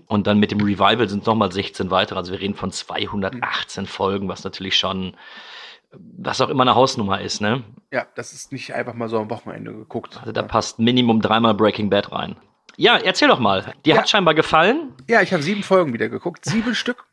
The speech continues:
Speaker 2: Ich nehme mal kurz die Episodentitel, ja. Äh, Ewige Jugend, Täuschungsmanöver, Der Wunderheiler, Verwandlungen, Der Kokon, Das neue Nest und Wiedergeboren.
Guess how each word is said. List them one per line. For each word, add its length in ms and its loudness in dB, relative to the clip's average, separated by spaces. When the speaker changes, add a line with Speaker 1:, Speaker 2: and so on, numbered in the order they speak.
Speaker 2:
Ich 240 -8
nehme 160 -2
mal 80 0
kurz 220 0
die 120 2
Episodentitel, 640 -2
ja. 240 -4
Äh, 240 4
Ewige 280 -2
Jugend, 720 -6
Täuschungsmanöver, 1120 -2
Der 220 -2
Wunderheiler, 840 -2
Verwandlungen, 920 -2
Der 120 0
Kokon, 680 -2
Das 180 -4
neue 260 0
Nest 460 -4
und 220 -2
Wiedergeboren. 800 -2